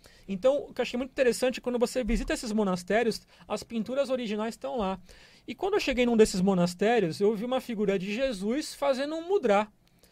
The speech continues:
E com uma luz em volta da cabeça, eu falei, "Olha só, deixa eu fazer esse mudra também e deixa eu visualizar essa luz em volta da cabeça." Aprendi contigo, Wagner, olhar as imagens e ver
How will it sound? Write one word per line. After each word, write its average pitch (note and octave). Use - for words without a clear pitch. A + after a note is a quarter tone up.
E -
com D4+
uma D#4+
luz C4+
em C4+
volta C4
da C4
cabeça, B3
eu B3+
falei, C#4+
"Olha G#4
só, D3+
deixa A3
eu -
fazer B3+
esse A3
mudra G3
também G3+
e C4
deixa C4
eu -
visualizar A#3
essa G#3+
luz G#3+
em A3
volta G#3+
da A3
cabeça." G#3+
Aprendi C4
contigo, C#4+
Wagner, F#3
olhar F#3+
as G3
imagens A#3
e A3+
ver A#3+